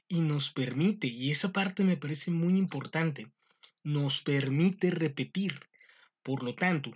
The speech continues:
tomando en cuenta esta idea, podemos decir dos cosas. Uno, la percepción del bien y el mal está condicionada directamente a la cultura y a la historia de una comunidad,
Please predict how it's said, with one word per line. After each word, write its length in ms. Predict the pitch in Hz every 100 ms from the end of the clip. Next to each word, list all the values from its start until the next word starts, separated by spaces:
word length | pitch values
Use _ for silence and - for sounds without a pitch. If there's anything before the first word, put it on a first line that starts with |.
| _
tomando 380 | 135 135 139 156
en 100 | 165
cuenta 300 | 180 175 156
esta 200 | 143 139
idea, 460 | 135 165 147 143 _ _
podemos 400 | 139 139 135 170
decir 220 | 160 135 131
dos 180 | 123
cosas. 480 | - 180 - - - _ _ 208
Uno, 280 | 190 139 - _ - - - _ - -
la 180 | 151 143
percepción 480 | 151 - 143 202 208
del 140 | 220
bien 260 | 190 190 175
y 60 |
el 100 | 165
mal 240 | 160 131 -
está 300 | 143 - 151
condicionada 880 | 180 185 156 - 139 139 175 202 202
directamente 760 | 180 143 143 180 156 135 135
a 20 | 156
la 140 | 139
cultura 380 | 123 113 135 151
y 100 | 151
a 40 |
la 100 | 123
historia 400 | 110 - 147 156
de 100 | 151
una 280 | 127 131 135
comunidad, 580 | 131 131 131 139 175